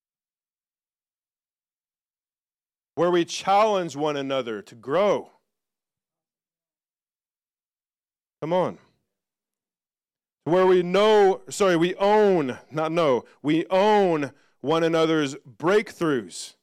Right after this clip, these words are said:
Whoa. That takes some sacrifice right there. I wanna own your breakthrough. Come on.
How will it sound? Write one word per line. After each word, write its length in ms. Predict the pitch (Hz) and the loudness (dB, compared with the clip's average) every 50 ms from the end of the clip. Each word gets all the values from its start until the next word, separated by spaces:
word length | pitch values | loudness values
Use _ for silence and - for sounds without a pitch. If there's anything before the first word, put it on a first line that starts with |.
| _ _ _ _ _ _ _ _ _ _ | _ _ _ _ _ _ _ _ _ _
Whoa. 680 | - 165 208 233 240 233 220 208 175 139 113 90 - _ _ _ _ _ _ _ _ _ _ _ _ _ _ _ _ _ _ _ _ _ _ _ | -6 -2 0 2 2 2 2 2 0 -2 -6 -8 -16 _ _ _ _ _ _ _ _ _ _ _ _ _ _ _ _ _ _ _ _ _ _ _
That 140 | 151 214 214 | -10 -10 -6
takes 260 | - 170 143 - - | -6 -6 -6 -6 -10
some 80 | - - | -16 -16
sacrifice 760 | - - 180 208 214 - 147 135 - - 127 113 104 - - | -8 -4 -4 -4 -4 -4 -10 -14 -8 -8 -8 -8 -8 -8 -8
right 160 | 120 135 113 | -8 -8 -6
there. 400 | 135 170 180 165 127 90 - - _ _ _ _ _ _ _ _ _ _ _ _ _ _ _ _ _ _ _ _ _ _ | -4 -4 -4 -4 -4 -6 -10 -16 _ _ _ _ _ _ _ _ _ _ _ _ _ _ _ _ _ _ _ _ _ _
I 60 | - 160 | -8 -6
wanna 240 | 180 165 147 147 - _ | -4 -4 -4 -6 -4 _
own 280 | 190 196 202 202 196 180 | 0 2 2 2 2 0
your 160 | 170 165 151 | -2 -4 -6
breakthrough. 600 | 120 135 147 139 135 135 - - 135 117 104 87 - _ _ _ _ _ _ _ _ _ _ _ _ _ _ _ _ _ _ _ _ _ _ _ _ _ _ _ _ _ _ _ _ _ _ _ _ _ _ _ _ _ _ _ _ _ _ _ _ _ _ _ _ _ _ _ _ _ _ _ _ _ _ - | -4 -2 -2 -2 -2 -4 -8 -12 -12 -12 -12 -14 -18 _ _ _ _ _ _ _ _ _ _ _ _ _ _ _ _ _ _ _ _ _ _ _ _ _ _ _ _ _ _ _ _ _ _ _ _ _ _ _ _ _ _ _ _ _ _ _ _ _ _ _ _ _ _ _ _ _ _ _ _ _ _ -10
Come 120 | 185 202 | -6 -4
on. 300 | 226 233 208 165 123 - | -2 -2 -2 -2 -4 -8